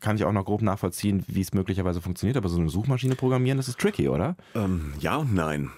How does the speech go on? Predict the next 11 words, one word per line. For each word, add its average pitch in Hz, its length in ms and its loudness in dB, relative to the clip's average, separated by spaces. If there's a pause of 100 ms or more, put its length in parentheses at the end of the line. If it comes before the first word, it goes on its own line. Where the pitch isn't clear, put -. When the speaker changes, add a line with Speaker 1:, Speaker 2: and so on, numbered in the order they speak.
Speaker 1:
Mhm. 78 220 -4
Speaker 2:
Ähm, 85 520 -2 (500)
dachte - 200 -2
ich - 120 -2
auch 95 140 0
anfangs, 117 360 -2
oh 90 60 -2
je, 82 180 0
oh - 80 -6
je, 78 320 -2
das - 160 -6